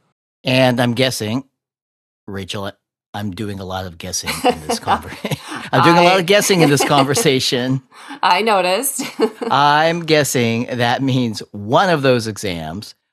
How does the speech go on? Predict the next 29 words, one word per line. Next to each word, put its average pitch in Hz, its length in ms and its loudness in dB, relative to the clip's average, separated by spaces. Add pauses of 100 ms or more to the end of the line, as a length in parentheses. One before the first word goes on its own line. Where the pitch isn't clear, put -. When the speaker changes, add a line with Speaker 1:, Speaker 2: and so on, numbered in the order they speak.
(140)
Speaker 1:
must 127 380 0
be 131 160 0
moved 113 540 -2 (180)
to 143 140 -6
the 117 160 -2
late 143 580 -6 (140)
testing 85 500 -12
window. 53 580 -18 (460)
Speaker 2:
Correct. 190 720 -2 (500)
And 170 480 -2 (100)
this 196 340 0
can 285 160 -8
be 311 140 -4
done 175 340 -2
for 160 280 -12
no 240 460 -4
additional 240 540 -6
fee, - 440 -6
since 175 320 -4
the 170 160 -8
reason 170 600 -6
is 170 380 -8
out 214 240 0
of 262 100 -12
the 294 80 -6
student 294 580 -4
or 262 240 0
school's 226 540 -2
control. - 600 -10